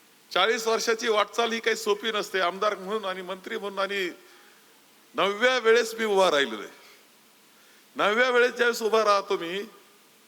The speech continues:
त्यावेळेस काही मंडळी म्हणतात, "नवव्या वेळेस?"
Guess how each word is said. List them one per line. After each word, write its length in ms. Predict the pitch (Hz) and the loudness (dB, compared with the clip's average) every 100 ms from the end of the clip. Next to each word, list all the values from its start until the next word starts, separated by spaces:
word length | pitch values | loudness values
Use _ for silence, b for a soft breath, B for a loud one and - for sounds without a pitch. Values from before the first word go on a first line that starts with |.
| _ _ b b b b - | _ _ b b b b -2
त्यावेळेस 220 | 165 190 | 0 0
काही 180 | 202 202 | 0 0
मंडळी 280 | 202 202 202 | 0 0 0
म्हणतात, 240 | 196 202 | 0 -4
"नवव्या 300 | 190 202 220 | -4 -2 0
वेळेस?" 440 | 233 233 226 - | 2 0 -2 -12